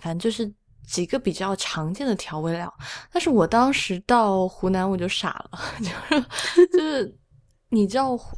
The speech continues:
就是如果大家没有去过湖南的话，你就是，你可以想象一下，他们基本上，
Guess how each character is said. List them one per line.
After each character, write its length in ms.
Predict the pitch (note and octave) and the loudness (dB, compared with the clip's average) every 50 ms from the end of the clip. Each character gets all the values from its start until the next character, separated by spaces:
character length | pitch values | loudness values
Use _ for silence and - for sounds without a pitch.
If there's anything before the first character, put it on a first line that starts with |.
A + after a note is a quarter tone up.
| - - - | -14 -14 -10
就 120 | - A#3+ | -6 -4
是 60 | B3 | -2
如 160 | A3+ G#3 A#3+ | 0 0 0
果 100 | C4+ - | 0 0
大 100 | - - | 0 0
家 140 | B3 A#3+ B3 | 0 0 0
没 140 | A#3+ G#3+ G#3 | 0 0 0
有 140 | A#3 G#3+ G3 | 0 0 -2
去 220 | G3+ - - B3+ | -2 -4 -4 -2
过 180 | A3+ G#3 G3 F#3+ | 0 0 0 -2
湖 140 | - - F3+ | -2 -2 -2
南 160 | F3 E3+ E3 | -2 -2 -4
的 80 | E3 F3 | -6 -8
话， 200 | - G3 F3+ E3+ | -8 -8 -8 -6
你 200 | E3 D#3+ D#3 D#3 | -8 -8 -10 -10
就 200 | C#3 - G#3+ A3 | -6 -4 -4 -4
是， 340 | - - - A3 F#3+ F3+ - - - - - _ - _ _ - | -4 -6 -4 -2 -4 -4 -4 -14 -20 -20 -20 _ -20 _ _ -8
你 100 | G#3+ G#3+ | -6 -4
可 80 | G#3 | -2
以 60 | A#3+ C4 | -2 -2
想 240 | A#3+ - - - | -2 -4 -8 -8
象 240 | D#3+ - G#3+ G3+ F#3 | -4 -2 -2 -2 -2
一 60 | E3+ | -2
下， 240 | E3 - - A3+ A3+ | -4 -4 -4 -4 -4
他 120 | A3+ - G#3+ | -4 -2 -2
们 220 | A3+ A3+ A3 G#3 | -2 -2 -2 -4
基 120 | - - | -6 -6
本 160 | A3 G3 D#3 D#3+ | -4 -4 -4 -4
上， 300 | - - G3+ F#3 F3+ | -4 -4 -4 -4 -4